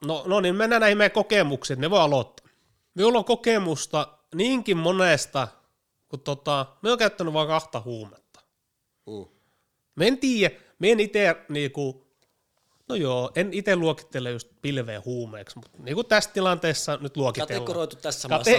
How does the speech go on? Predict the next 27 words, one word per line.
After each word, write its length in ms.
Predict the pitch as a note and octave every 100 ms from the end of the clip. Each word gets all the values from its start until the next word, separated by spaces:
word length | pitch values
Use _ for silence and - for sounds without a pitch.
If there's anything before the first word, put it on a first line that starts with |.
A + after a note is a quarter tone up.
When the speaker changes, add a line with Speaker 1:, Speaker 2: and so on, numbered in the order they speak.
| F#3+
Speaker 1:
<laughs> 0 |
Speaker 2:
huumeeksi. 360 | C#3+ G#3 A#3 A#3+
Speaker 1:
Niin, 200 | D4 A3
kyllä, 400 | B3 C4+ A#3 G#3
niin, 180 | G3+ G3+
Speaker 2:
Niin, 220 | G#3+ A#2+
niin. 240 | A#2+ B2+ C4+
Speaker 1:
kyllä. 480 | F#3+ G3 D#3+ C3 A#2 - -
Pilveä 520 | A3+ D4+ C4 G#3 F#3+
ja 140 | E3+ E3
sitten 360 | F#3 E3+ E3+ D#3
tota 400 | D3 - D3 C3 _ _
Speaker 2:
Keula. 380 | G2 F#2+ F2 E2+ _ _ _ _ _ _ _ _ _ _ _ -
Speaker 1:
keula, 460 | F3+ G#3 F#3 E3+
eteläpölyä, 680 | E3 F3 D#3+ C#3 D3 C#3 C3+
kokaiini. 640 | B2 C3 C#3+ A#2 G#2+ G#2 G2 _ _ _
Speaker 2:
Mm. 280 | - F#2 F2 _ _ _ _ _ _
Speaker 1:
Niin 300 | C3 B2 - _ _ _ _ _
se, 200 | - A3
mitä 280 | C4 A3+ G3
sit 140 | F#3+
jos 120 | F#3
miettii, 260 | G3 F3+ E3
okei, 180 | D3 D3
mitä 180 | D#3 D3
kokemuksia, 680 | E3+ - D3 A2+ - -
niin, 200 | A2+ A2